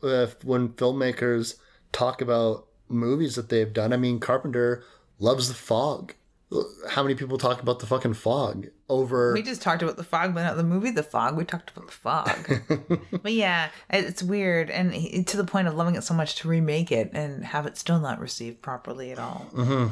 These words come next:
Speaker 1: mm-hmm.
Speaker 2: And still love it. Like a,
Speaker 1: Yeah.
Speaker 2: like an ugly child.
Speaker 1: Yeah, but y-, you know, it, it, it would be frustrating that, uh, that he's like, "I really love this one thing that I did," and everybody just wants to talk about Night of the Living Dead or Wait for Your Carpenter. Everyone wants to just talk about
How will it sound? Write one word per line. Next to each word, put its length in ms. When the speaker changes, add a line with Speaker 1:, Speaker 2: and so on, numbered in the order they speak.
Speaker 1:
mm-hmm. 100
Speaker 2:
And 80
still 280
love 260
it. 80
Like 140
a, 40
Speaker 1:
Yeah. 80
Speaker 2:
like 220
an 100
ugly 260
child. 520
Speaker 1:
Yeah, 160
but 160
y-, 60
you 360
know, 240
it, 300
it, 60
it 260
would 100
be 100
frustrating 760
that, 160
uh, 340
that 140
he's 160
like, 140
"I 100
really 360
love 240
this 180
one 240
thing 240
that 100
I 60
did," 260
and 140
everybody 760
just 240
wants 200
to 80
talk 280
about 420
Night 140
of 80
the 60
Living 240
Dead 200
or 80
Wait 180
for 100
Your 60
Carpenter. 540
Everyone 800
wants 280
to 60
just 200
talk 260
about 360